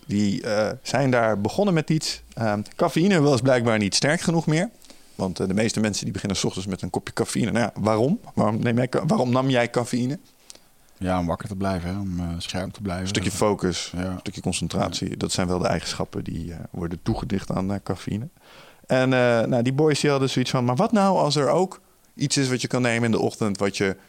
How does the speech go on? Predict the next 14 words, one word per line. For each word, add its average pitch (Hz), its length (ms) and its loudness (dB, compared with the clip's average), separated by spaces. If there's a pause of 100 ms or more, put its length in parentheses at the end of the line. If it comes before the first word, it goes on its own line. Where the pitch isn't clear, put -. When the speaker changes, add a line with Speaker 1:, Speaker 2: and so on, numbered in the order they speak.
(140)
Speaker 1:
creatiever 120 580 0
maakt? - 400 -4 (400)
Of, 92 260 -4
eh, 87 220 2
anders 127 400 2
naar 117 240 2
het 104 140 -2
oplossen 117 360 0
van 107 160 0
problemen 127 460 2
laat 107 260 2
kijken? 104 480 -4
Of, - 340 -4
eh, 92 180 0